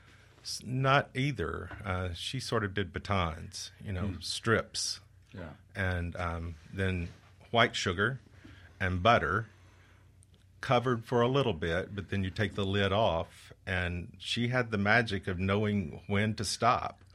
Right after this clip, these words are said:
Speaker 1: because they were candied.
Speaker 2: Wow.
Speaker 1: The sugar didn't stick to your teeth. They, it was candy. That's all I can say. And I s-, cannot do it. But
Speaker 2: I've
Speaker 1: she,
Speaker 2: never tried.
Speaker 1: she
Speaker 2: Carol,
Speaker 1: knew.
Speaker 2: have you?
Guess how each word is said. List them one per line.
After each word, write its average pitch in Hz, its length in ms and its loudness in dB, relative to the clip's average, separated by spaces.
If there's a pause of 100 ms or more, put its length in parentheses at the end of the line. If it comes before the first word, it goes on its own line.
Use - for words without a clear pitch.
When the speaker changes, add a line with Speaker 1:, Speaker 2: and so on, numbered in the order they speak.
(360)
Speaker 1:
because 87 640 -4 (320)
they 85 480 -4
were 101 240 -6 (260)
candied. 110 600 -2 (300)
Speaker 2:
Wow. 80 400 -6 (380)
Speaker 1:
The 95 80 -6
sugar 95 300 -4
didn't 95 200 -6
stick 127 280 -6
to 143 80 -4
your 147 100 -2
teeth. 107 480 -2
They, 92 220 -2 (540)
it - 200 -8
was 104 360 -4 (760)
candy. 117 440 2
That's - 220 -10
all 90 140 0
I 98 60 0
can 95 160 -6
say. 101 260 -4 (460)
And 82 200 -4 (300)
I 98 160 2
s-, - 300 -6 (200)
cannot - 360 -2
do - 100 -12
it. 60 120 -12 (640)
But - 140 0
Speaker 2:
I've 131 120 8
Speaker 1:
she, 120 60 10
Speaker 2:
never 104 220 8
tried. 73 460 -2
Speaker 1:
she - 160 -6
Speaker 2:
Carol, 98 220 4
Speaker 1:
knew. 90 80 -6 (300)
Speaker 2:
have 92 140 0
you? 98 220 0